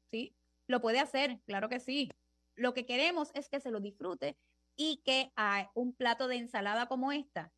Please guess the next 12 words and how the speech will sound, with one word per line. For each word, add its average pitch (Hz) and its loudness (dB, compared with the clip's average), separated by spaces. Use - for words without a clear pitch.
lleno 240 2
de 220 -2
sabor, 233 4
de 226 -2
frescura 233 -2
y 254 -4
de 247 0
nutrición, 285 -2
le 185 -2
añada 180 -6
más 247 -2
todavía 220 0